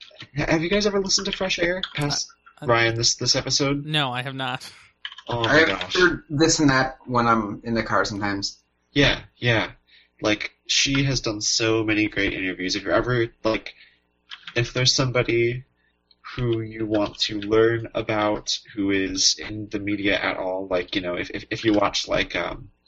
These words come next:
Speaker 1: oh, like a Wes Anderson movie, right? And you
Speaker 3: Mm-hmm.
Speaker 1: wanna hear about, about, like, how they made, um, uh, the most recent one, um,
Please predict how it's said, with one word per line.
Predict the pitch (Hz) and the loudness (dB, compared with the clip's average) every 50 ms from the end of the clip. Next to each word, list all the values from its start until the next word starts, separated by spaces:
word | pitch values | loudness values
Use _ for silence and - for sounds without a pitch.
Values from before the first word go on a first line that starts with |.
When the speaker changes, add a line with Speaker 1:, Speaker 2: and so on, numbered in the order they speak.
| _ _ _ _ - | _ _ _ _ -10
Speaker 1:
oh, | - 95 87 82 - - - - - - - | -6 -4 -2 -2 -2 -2 -4 -6 -8 -10 -4
like | - 98 95 | -4 -4 -2
a | 101 101 | 0 2
Wes | 104 107 110 - | 2 2 2 2
Anderson | 117 107 98 101 98 - - - - | 0 0 0 0 -2 -2 -2 -4 -8
movie, | - - 90 90 92 | -6 -4 -4 -2 0
right? | 92 95 101 104 - | 2 2 2 2 2
And | - | 0
you | 107 107 | -2 0
Speaker 3:
Mm-hmm. | - 101 | 0 0
Speaker 1:
wanna | 98 98 101 | -2 -2 -4
hear | - - 107 101 101 | -6 -8 -10 -8 -6
about, | 98 95 - 95 92 92 92 90 - - | -6 -4 -2 0 0 2 0 -2 -4 -6
about, | 104 98 92 90 90 87 | -8 -6 -2 -2 -2 0
like, | 87 95 90 92 92 - - - - | 0 0 0 0 0 -4 -8 -12 -8
how | - 120 113 101 | -4 0 0 2
they | 98 101 95 | 2 2 0
made, | 95 98 95 95 92 92 92 90 - - - | 0 -2 -2 -2 -2 -2 -4 -4 -6 -10 -10
um, | - 87 87 85 82 82 82 - _ _ _ _ _ _ _ _ - | -6 -6 -4 -4 -6 -8 -10 -16 _ _ _ _ _ _ _ _ -4
uh, | 98 90 87 87 85 85 | -2 0 0 0 0 -2
the | - - | -4 -2
most | 101 107 107 - - | 0 2 2 2 2
recent | 110 101 - 107 - | 2 2 2 0 0
one, | 90 90 90 87 85 85 - - - - - | -2 -2 0 0 -2 -4 -8 -14 -16 -10 -6
um, | - 87 85 82 82 80 - - 80 - | -4 -4 -4 -4 -4 -6 -8 -12 -14 -16